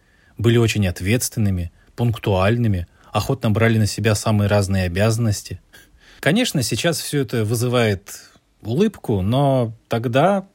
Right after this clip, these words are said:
после, например, окончания универа, восприятие это было совсем другое, потому что начиналась взрослая жизнь,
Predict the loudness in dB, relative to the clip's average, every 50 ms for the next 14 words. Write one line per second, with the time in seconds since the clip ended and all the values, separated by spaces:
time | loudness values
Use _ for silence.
0 | _ _ -2 0 0 0 0 0 0 2 2 2 2 2 2 0 0 2 2 2
1 | 4 4 2 2 2 2 2 2 2 2 2 2 2 2 2 2 4 4 4 4
2 | 4 4 2 2 0 -2 -4 0 2 2 2 2 0 -2 -4 -4 -2 -2 -2 -2
3 | -2 -4 -6 -4 -4 -2 0 0 2 2 2 2 2 2 2 0 -2 -6 -14 _
4 | _ _ _ -8 -4 0 0 0 0 0 0 -2 -2 0 0 0 2 2 4 4
5 | 2 0 -2 -6 -4 -2 0 0 0 0 -2 -2 -2 -2 -2 0 -2 -2 -2 -2
6 | -2 -2 -2 -2 -2